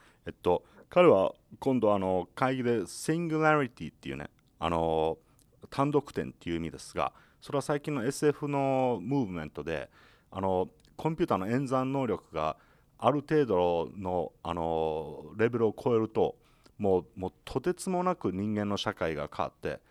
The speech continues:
つ-、つまりその後にどうなるかっていうのは自分らの、我々の状況ではね、ほとんど想像できないと。そういう視点からエスエフを書いてる人たちがいるんですが、それがシンギュラリティね。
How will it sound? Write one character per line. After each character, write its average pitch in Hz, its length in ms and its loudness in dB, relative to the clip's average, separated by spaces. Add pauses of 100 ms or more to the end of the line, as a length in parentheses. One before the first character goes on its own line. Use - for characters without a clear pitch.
(280)
つ-、 - 200 -20
つ - 80 -14
ま 127 80 0
り 98 60 0
そ - 140 -2
の 175 140 6
後 156 200 2
に 92 140 -2
ど 117 200 -2
う 127 40 -2
な 123 120 2
る 131 120 2
か - 120 0
っ - 40 -8
て - 160 -10
い 101 40 2
う 95 40 -2
の 90 80 2
は 87 80 2
自 95 200 -8
分 131 280 -4
ら 120 120 2
の、 85 180 0
我 104 180 6
々 117 240 4
の 117 160 -4
状 135 160 0
況 127 200 -2
で 104 60 -4
は 73 80 -2
ね、 80 140 -12 (260)
ほ 117 140 -6
と - 140 0
ん 170 60 0
ど 82 100 0
想 110 220 2
像 98 160 0
で 92 140 -6
き - 100 -16
な 71 120 -10
い - 40 -16
と。 - 200 -14 (240)
そ 160 200 -2
う 156 80 2
い 156 60 4
う 151 60 0
視 - 120 -12
点 147 180 -4
か 131 140 -4
ら 127 220 2 (240)
エ 104 60 -12
ス - 120 -6
エ - 20 -2
フ 107 80 0
を 104 100 0
書 110 100 0
い 101 60 -2
て 107 100 -2
る 101 60 -2
人 - 160 -10
た 80 120 -8
ち - 100 -14
が 73 80 -8
い 80 80 -6
る 82 80 -8
ん 73 60 -12
で - 80 -18
す - 100 -20
が、 - 80 -16
そ - 140 -16
れ 92 80 -6
が 87 80 -2
シ - 180 -10
ン 87 60 -6
ギ 87 80 -6
ュ - 20 -4
ラ 87 100 -4
リ - 100 -18
テ - 120 -20
ィ - 60 -20
ね。 90 100 -20